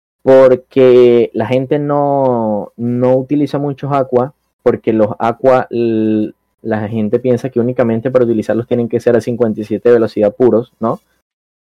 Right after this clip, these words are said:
Y esa opción de que tú tener un aqua que sea del tipo aqua, que ya llama la atención,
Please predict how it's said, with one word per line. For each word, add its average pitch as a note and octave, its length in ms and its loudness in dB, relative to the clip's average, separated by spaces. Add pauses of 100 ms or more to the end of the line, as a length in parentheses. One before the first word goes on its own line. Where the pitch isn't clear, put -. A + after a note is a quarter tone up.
(280)
Y C3 240 4
esa C3 240 4
opción D#3 460 0
de D3+ 160 0
que C3 120 -2
tú B2+ 180 -6
tener C#3 300 -4
un C#3 140 -4
aqua G#2+ 460 -4 (480)
que G#2+ 160 0
sea G#2+ 240 -2
del B2 160 -2
tipo B2 280 2
aqua, A2 380 0
que G#2 140 -4
ya G2+ 120 -2
llama A2+ 280 -2
la A#2+ 100 2
atención, A2 640 -2